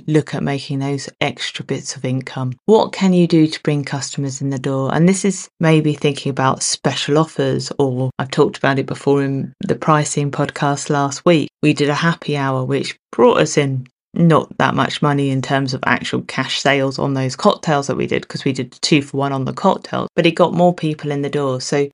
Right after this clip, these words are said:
it's knowing and being prepared for those quieter times of year when you know, "Actually, I'm not gonna take as much income, which means I'll probably have a little bit less cash flow in the bank. What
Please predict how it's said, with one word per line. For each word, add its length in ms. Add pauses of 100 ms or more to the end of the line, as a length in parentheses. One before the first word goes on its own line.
it's 240
knowing 720
and 180
being 520 (360)
prepared 720
for 120
those 360
quieter 500
times 460
of 160
year 280
when 160
you 120
know, 520 (400)
"Actually, 360
I'm 80
not 120
gonna 160
take 320
as 120
much 200
income, 560
which 200
means 180
I'll 60
probably 320
have 180
a 60
little 200
bit 220
less 300 (100)
cash 320
flow 380
in 260
the 100
bank. 440
What 400